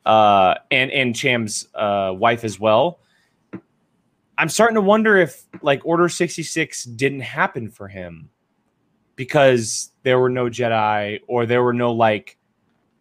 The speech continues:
no Republic fighters to go against because Ryloth,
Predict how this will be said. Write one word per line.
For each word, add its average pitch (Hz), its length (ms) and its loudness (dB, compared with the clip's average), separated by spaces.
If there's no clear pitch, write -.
no 127 300 0
Republic 143 640 0
fighters 143 640 0
to - 100 -18
go 139 260 0
against 113 760 -8
because 135 240 0
Ryloth, 147 560 4